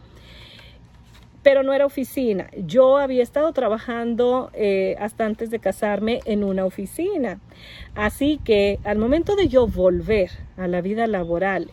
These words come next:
en una empresa, ya con escritorio, con computadora, con todos esos materiales de la oficina, para mí la verdad fue algo retador. Quizá para ti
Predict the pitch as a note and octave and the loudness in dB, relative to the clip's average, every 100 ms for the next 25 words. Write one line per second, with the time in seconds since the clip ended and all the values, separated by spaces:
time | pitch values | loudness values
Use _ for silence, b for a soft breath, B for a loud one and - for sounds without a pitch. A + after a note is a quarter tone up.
0 | - F#3+ F#3+ A#3+ D#4+ C#4 A3 - F#3 F3+ | -4 -2 0 0 0 0 -2 0 2 2
1 | F3+ A3 A#3 - B B B F3 G#3+ A#3+ | 0 -4 -6 -8 B B B -4 0 0
2 | G#3 F#3 F#3 F3+ - F3+ F3 F3+ F#3+ F#3 | -2 -2 -4 -4 2 4 6 4 2 0
3 | F#3+ F3+ F3+ E3+ F3 - E3+ E3+ F3 F3 | -2 0 -2 -2 -6 -4 -4 0 0 2
4 | F3 F#3 F#3+ F3+ B B B B - B3 | 2 2 0 -4 B B B B -2 0
5 | A#3+ F#4+ B4 G#4+ - C#4 C#4 C#4+ B3 A3 | 2 2 2 2 -2 -2 -2 0 0 2
6 | G#3+ A#3 A#3+ A3+ B3 G#3+ G#3+ A3+ G#3 - | 0 2 2 4 4 4 4 4 0 -2
7 | G3+ A3+ A3+ G#3+ G#3 G#3+ A#3 B3 A#3 G#3+ | -2 -2 -2 -2 -2 0 0 0 0 0
8 | G#3+ A3+ G#3 F#3+ F#3+ F3+ F3 E3+ E3 E3+ | -2 0 -2 0 -2 0 -2 -4 -8 -10
9 | - B B F#3 - A#3+ A#3+ B3 C4 B3+ | -12 B B -12 -6 -2 0 2 2 0
10 | A3 B3 B3+ | 0 -2 -2